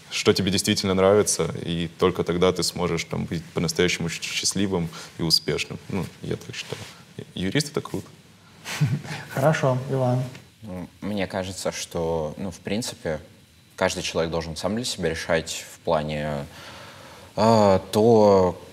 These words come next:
Speaker 3: к чему у него, условно говоря, лежит душа, и где его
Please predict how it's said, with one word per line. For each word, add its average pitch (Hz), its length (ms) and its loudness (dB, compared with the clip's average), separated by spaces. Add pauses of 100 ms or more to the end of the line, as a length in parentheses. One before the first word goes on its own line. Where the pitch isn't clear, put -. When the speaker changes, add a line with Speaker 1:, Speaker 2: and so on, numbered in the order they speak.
Speaker 3:
к - 60 -14
чему 101 560 2
у 92 40 4
него, 90 240 4
условно 95 420 4
говоря, 87 240 6
лежит 85 320 0
душа, 110 440 6 (360)
и 87 580 2
где 92 760 6
его 85 680 6